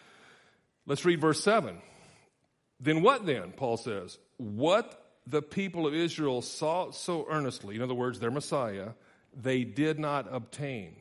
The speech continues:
because they missed it. They weren't the remnant that recognized it. The elect among them did,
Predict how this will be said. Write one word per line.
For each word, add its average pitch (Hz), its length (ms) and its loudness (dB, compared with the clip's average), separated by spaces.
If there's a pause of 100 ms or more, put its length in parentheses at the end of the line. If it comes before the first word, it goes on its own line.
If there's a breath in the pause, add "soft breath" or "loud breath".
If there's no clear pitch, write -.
because 131 420 -6
they 139 200 -2
missed 135 680 -4
it. - 180 -10 (540)
They 127 140 -2
weren't 143 320 -4
the 127 100 -2
remnant 131 520 -4
that 117 140 -6
recognized 127 720 -4
it. 101 200 -10 (640 loud breath)
The 135 200 2
elect 151 420 6
among 180 320 6
them 113 160 0
did, 104 380 -6